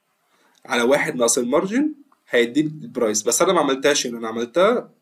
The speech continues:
المعادلة دي. أنت ممكن مثلًا ت-، تعوضه ف-، في البيت، نقوله مثلًا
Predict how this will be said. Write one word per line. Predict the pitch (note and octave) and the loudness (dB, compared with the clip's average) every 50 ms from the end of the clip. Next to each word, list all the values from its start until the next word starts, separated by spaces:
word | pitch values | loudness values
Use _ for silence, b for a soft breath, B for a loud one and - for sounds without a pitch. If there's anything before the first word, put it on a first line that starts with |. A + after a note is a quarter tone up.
| _ _ _ _ _ - G#2 G#2+ G#2 - _ - A#2+ | _ _ _ _ _ -18 -18 -18 -18 -20 _ -10 -8
المعادلة | A#2 A#2 A#2 A#2 A#2+ B2 C#3 C3+ C3 A2+ | -6 -4 -2 0 2 2 2 2 0 -2
دي. | - A2 A2 A2 | -4 -4 -4 -4
أنت | G#2+ G#2+ A2+ | -4 -4 -4
ممكن | A#2 C3 D3+ D3+ D#3 D3+ C3 | -4 -4 -4 -2 -2 0 0
مثلًا | C#3+ C#3+ - D3+ C#3 A#2+ A#2+ - _ _ _ _ | 0 0 0 0 -2 -4 -6 -12 _ _ _ _
ت-، | - - E2 G#2+ - - - F#2+ F#2 | -10 -6 -4 -2 -2 -4 -6 -8 -8
تعوضه | - G#2+ G#2 A2 B2+ B2 C#3 | -6 -4 0 0 2 2 0
ف-، | C#3+ - D3+ C#3+ C#3+ B2+ - | 0 2 2 2 2 0 -4
في | - - - - B2+ | -8 -10 -8 -8 -8
البيت، | A2+ G#2+ B2+ E3 A#3+ A#3 - b b b b b b b | -6 -2 0 0 0 0 -4 b b b b b b b
نقوله | A#2+ A#2 A2+ A2+ G#2+ - - C3+ C#3 C3+ | -10 -8 -6 -6 -4 -2 0 0 0 2
مثلًا | C#3 D3+ - - F3 G3+ C#4 D4+ | 2 2 2 0 0 0 -2 -2